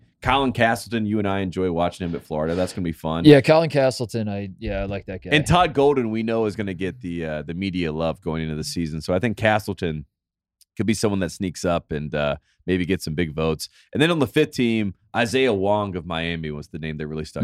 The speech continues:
Speaker 1: out to
Speaker 2: Mm,
Speaker 1: me because I thought
Speaker 2: mm-hmm.
Speaker 1: that was a pretty big deal that he came back, a team that went to the Elite Eight. And, uh, Sahvir Wheeler for Kentucky led the country in assists on the fifth team there.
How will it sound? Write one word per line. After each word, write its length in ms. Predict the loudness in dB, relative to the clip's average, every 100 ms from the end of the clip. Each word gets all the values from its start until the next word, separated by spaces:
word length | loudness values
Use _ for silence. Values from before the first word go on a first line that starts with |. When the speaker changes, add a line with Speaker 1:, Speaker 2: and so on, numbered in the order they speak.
| 4
Speaker 1:
out 160 | 4
to 60 | 2
Speaker 2:
Mm, 40 |
Speaker 1:
me 100 | 0 -4
because 240 | -2 2
I 60 | 4
thought 120 | 6
Speaker 2:
mm-hmm. 80 | 6
Speaker 1:
that 100 | 4
was 100 | 4
a 60 |
pretty 200 | 0 -2
big 200 | 0 -2
deal 160 | 0 0
that 80 | 0
he 100 | -4
came 280 | -2 -4 0
back, 260 | 0 0
a 40 | -2
team 220 | -6 -4
that 120 | -2
went 160 | -2 -4
to 40 | -4
the 100 | -4
Elite 260 | -2 -2
Eight. 260 | 0 -2 -2 _ _ _ -8
And, 380 | -6 -4 -4
uh, 400 | 0 2 2 0 -4 _
Sahvir 420 | -4 4 6 6
Wheeler 360 | 4 2 2 2
for 120 | -2
Kentucky 500 | -4 -2 -2 -2 -4
led 180 | -2 -2
the 60 | -2
country 340 | -4 -4 -4
in 60 | -6
assists 440 | -4 0 0 -2
on 100 | -6
the 60 | -4
fifth 200 | -4 -4
team 220 | -6 -4
there. 360 | 0 0 -2